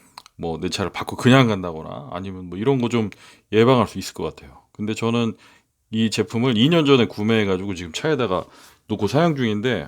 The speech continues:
아, 지금까지도 작동을 굉장히 잘하고 있거든요. 저는, 어, 가격이 저렴하다고 해서 이 안에 그 태양열로 또 충전해갖고 깜빡인다고 그래서 '아, 좀 지나면 또 고장 나겠지, 작동 안 하겠지.' 이러고 있었는데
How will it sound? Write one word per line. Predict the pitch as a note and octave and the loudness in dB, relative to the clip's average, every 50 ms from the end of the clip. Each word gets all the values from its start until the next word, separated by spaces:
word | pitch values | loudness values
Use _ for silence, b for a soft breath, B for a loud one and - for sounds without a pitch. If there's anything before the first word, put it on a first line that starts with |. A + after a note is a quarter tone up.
| - - | -10 -8
아, | A2+ G2+ G#2+ G#2+ G#2+ G#2 G2+ | -4 -2 0 2 0 0 -2
지금까지도 | - - C#3+ D3 G#3 G3 G3+ F3 D#3 C3+ C3+ A#2+ A#2+ A#2+ G#2+ G2+ - - | -4 -2 2 2 2 4 6 4 4 4 2 0 -2 -2 -2 -4 -8 -12
작동을 | - - - - - C3+ B2+ G2+ | -14 -14 -8 -2 0 0 0 0
굉장히 | - A#2 B2 C#3+ C#3 A#2 | 2 4 4 6 6 4
잘하고 | - - G2+ G#2+ A#2 A#2 G#2 | 2 0 0 0 0 0 -2
있거든요. | F#2+ - - D#2 D#2+ D#2 E2 E2 D#2+ D2 - b b b b b b b - | -6 -6 -10 -12 -12 -12 -12 -12 -12 -14 -16 b b b b b b b -8
저는, | - A#2 B2 C#3 D3+ D#3 D3+ C#3+ C3+ C#3 b b b b b b b b b b b b _ | -2 0 2 2 2 2 2 0 -2 -6 b b b b b b b b b b b b _
어, | - - - | -16 -16 -8
가격이 | - - A#2 A#2+ D3 D3+ C#3+ B2 | 0 0 2 4 6 4 4 4
저렴하다고 | A2 A2+ A2+ B2 B2 A#2+ A#2+ G#2+ A2 G#2 G2 F#2+ F#2 | 4 4 4 4 4 4 2 4 2 2 2 2 0
해서 | F2 E2+ - A2 G#2+ G2 F2 | 0 0 -2 -4 -2 -2 -2
이 | F#2+ G2 F#2 | 0 0 2
안에 | E2 F2+ G2 G2+ G2+ F#2+ F2+ D#2+ | 2 0 0 0 -2 -4 -4 -6
그 | - F2+ F2 E2+ - | -6 -6 -6 -6 -2
태양열로 | - D#3+ F3+ F3 E3+ D#3 C#3 B2+ A2+ G2 | 0 2 2 4 4 2 2 2 2 0
또 | - F#2+ | -4 -8
충전해갖고 | - - D#3+ D#3+ D#3+ D3+ C#3 A#2+ G#2 G2 F#2+ - - | -6 -6 -4 0 2 2 2 2 0 -2 -2 -4 -4
깜빡인다고 | - A#2+ B2+ C3 C#3+ C3+ A#2+ A2 G2 E2+ | -2 -2 0 0 0 -2 0 -2 -4 -4
그래서 | E2 E2 E2 G2 - | -4 -4 -6 -8 -8
'아, | - - F2+ F2+ | -8 -6 -8 -6
좀 | - - C3+ B2 G2+ | -4 -4 -4 -4 -4
지나면 | - - G2 G2+ G2 F#2+ G2 F#2 F2+ F2 | -4 -2 0 0 0 2 0 0 -2 -2
또 | - F#2+ | -4 -6
고장 | - - F2+ F2+ F#2+ F#2 | -8 -6 -4 -4 -2 -2
나겠지, | F2+ E2+ E2+ F2 E2 - F2+ E2+ D#2+ | -2 -2 -4 -4 -6 -6 -6 -8 -6
작동 | - - F2+ E2 - G#2+ G2+ | -6 -10 -8 -2 2 4 6
안 | F#2 F2+ | 6 6
하겠지.' | G2 G#2 G2+ G2 - G2 | 6 4 2 0 -2 -4
이러고 | F2+ G#2 A2 G#2 | -2 -2 -2 -2
있었는데 | F#2+ - G#2+ G2 F#2+ F#2+ G2+ A#2+ A2 D2+ | -4 -4 -4 -4 -4 -4 -4 -4 -4 -4